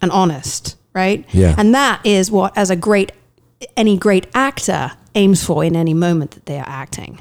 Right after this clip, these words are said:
Speaker 2: Mm-hmm.
Speaker 1: right? Because if it's specific and if it's honest, you know that whoever's gonna look at their headshot,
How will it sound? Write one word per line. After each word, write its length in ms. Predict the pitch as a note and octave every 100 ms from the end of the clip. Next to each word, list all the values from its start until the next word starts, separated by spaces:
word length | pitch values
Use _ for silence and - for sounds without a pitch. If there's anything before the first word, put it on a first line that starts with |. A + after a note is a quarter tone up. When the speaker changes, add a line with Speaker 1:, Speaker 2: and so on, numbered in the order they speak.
| -
Speaker 2:
Mm-hmm. 260 | E2+ D#2+ E2+
Speaker 1:
right? 240 | F#2 F#2+ E2+ - _ _ _ _ -
Because 240 | G#3 G3+
if 80 | F3+
it's 140 | F#3 -
specific 420 | G3+ - A3+ A#3
and 80 | G3
if 160 | E3+
it's 100 | G#3
honest, 520 | - A3 F#3+ E3+ - - - - - - - -
you 200 | G#3 A#3+
know 280 | A#3 A3+ G3
that 160 | G3+
whoever's 320 | G#3+ G3+ G3+
gonna 160 | G3 F#3
look 180 | G#3+ E4+
at 100 | -
their 140 | G3
headshot, 600 | D#3 D#3 D3 F3 G3+ B3